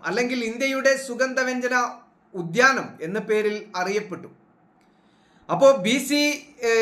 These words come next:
ആ ഒരു, ഏ, ആറിൽ ബ്രാക്കറ്റ് ഇട്ട് എഴുപത്തി ഒൻപതൊക്കെ പറയുന്നുണ്ട്. ഇതിൽ മൂന്നും രണ്ടും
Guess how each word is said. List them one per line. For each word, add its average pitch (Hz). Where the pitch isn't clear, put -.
ആ 220
ഒരു, 247
ഏ, 202
ആറിൽ 214
ബ്രാക്കറ്റ് 202
ഇട്ട് 220
എഴുപത്തി 202
ഒൻപതൊക്കെ 202
പറയുന്നുണ്ട്. 180
ഇതിൽ 240
മൂന്നും 240
രണ്ടും 233